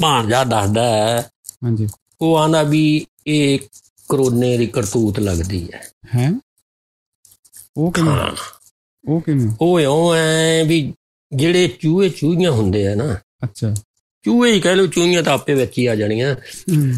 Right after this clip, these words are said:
Speaker 1: ਵੀ ਇਹ ਨਾ ਗੰਦਮੰਦ ਵਿੱਚ ਹੀ ਪਲਦੇ ਹੁੰਦੇ, ਗੰਦਮੰਦ ਬਹੁਤ ਖਾਂਦੇ ਆ।
Speaker 2: ਅੱਛਾ।
Speaker 1: ਬਚਿਆ ਖੁਚਿਆ।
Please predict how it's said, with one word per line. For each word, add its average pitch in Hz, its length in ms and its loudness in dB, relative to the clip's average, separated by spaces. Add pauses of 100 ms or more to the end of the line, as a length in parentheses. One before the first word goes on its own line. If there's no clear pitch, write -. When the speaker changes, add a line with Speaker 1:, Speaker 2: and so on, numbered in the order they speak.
(120)
Speaker 1:
ਵੀ - 200 -2
ਇਹ 233 220 2
ਨਾ 208 140 2
ਗੰਦਮੰਦ 180 800 2
ਵਿੱਚ 170 260 0
ਹੀ 160 40 2
ਪਲਦੇ 110 400 0
ਹੁੰਦੇ, 143 380 0
ਗੰਦਮੰਦ 131 500 0
ਬਹੁਤ 110 420 0
ਖਾਂਦੇ 90 400 -4
ਆ। - 40 -16 (400)
Speaker 2:
ਅੱਛਾ। 104 340 -8 (480)
Speaker 1:
ਬਚਿਆ 151 380 0
ਖੁਚਿਆ। 98 340 -2